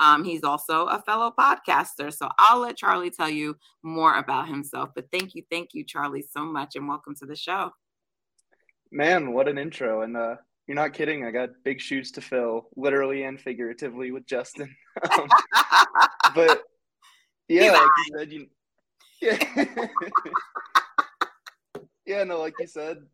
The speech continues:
Speaker 2: catch the most of my work at Clay Theist eleven. Uh, I also do my own show at the Game Six Clay Pod. Shout out to my guys,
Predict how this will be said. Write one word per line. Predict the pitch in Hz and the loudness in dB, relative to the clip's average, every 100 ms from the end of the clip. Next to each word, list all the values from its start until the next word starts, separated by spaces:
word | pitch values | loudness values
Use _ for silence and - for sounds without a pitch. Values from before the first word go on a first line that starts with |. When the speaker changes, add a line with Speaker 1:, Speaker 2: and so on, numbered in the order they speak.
| _ _ | _ _
Speaker 2:
catch | - 156 - | -12 -12 -12
the | |
most | 147 139 139 | -10 -8 -8
of | 151 | -10
my | 139 | -10
work | 131 135 | -8 -10
at | - - | -12 -10
Clay | 143 131 | -10 -10
Theist | 139 131 - | -10 -12 -10
eleven. | 127 120 120 135 139 147 123 | -6 -4 -4 -8 -10 -12 -4
Uh, | |
I | 120 113 | 0 2
also | 117 123 139 | 2 0 -4
do | 120 123 123 120 123 - _ _ _ _ _ | -6 -4 -2 -4 -6 -10 _ _ _ _ _
my | 135 139 | -2 0
own | 143 147 | -2 -4
show | 151 143 135 139 143 _ - | 0 4 4 2 -6 _ -8
at | 131 | -8
the | 131 | -10
Game | 131 131 | -14 -14
Six | 135 135 - | -14 -16 -14
Clay | - 135 | -4 -4
Pod. | 131 143 127 127 127 | -4 -6 -6 -6 -10
Shout | _ - 127 | _ -4 -2
out | 127 | -2
to | 135 | -8
my | 131 | -12
guys, | 117 120 117 120 - | -6 -4 -4 -6 -12